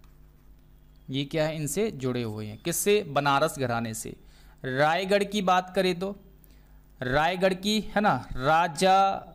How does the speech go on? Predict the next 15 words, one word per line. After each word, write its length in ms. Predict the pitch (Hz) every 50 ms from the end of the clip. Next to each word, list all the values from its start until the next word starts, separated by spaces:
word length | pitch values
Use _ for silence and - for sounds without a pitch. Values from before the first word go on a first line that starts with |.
| - - - - - - - - - - -
चक्रधर 640 | - 208 202 - - 202 190 180 156 160 165 139 117
सिंह 280 | - - 123 113 107 - - - - - - - - - - -
संस्थापक 800 | - - 160 170 180 175 180 - 170 165 165 165 175 - - -
थे। 200 | 175 170 175 180 - - - - - - - - - - - - - - - -
संस्थापक 800 | - - - 160 160 170 165 - - 160 160 160 165 180 175 175
कौन 280 | - 196 208 226 226 220 220
थे? 180 | 202 143 113 107 - - - - - - - - -
राजा 880 | 127 117 123 131 143 147 156 156 147 151 170 165 160 165 175 185 180 - - - - - - - - - - - - - - - - - - - - _ _ - - - -
चक्रधर 800 | - 180 165 180 - - 190 185 180 175 156 139 127 113 - - - - - - - - - - - - _ _ - - - - - - - - - - -
सिंह, 400 | - - - 156 135 117 110 - 104 - - - - - - - - - - - _ - - - - - - - - - - - - - - - - -
है 60 | - 165
ना, 80 | 170
इसके 260 | 147 123 - - -
संस्थापक 640 | 135 - 143 135 127 - - 127 120 120 131 127 - -
थे। 160 | 143 143 151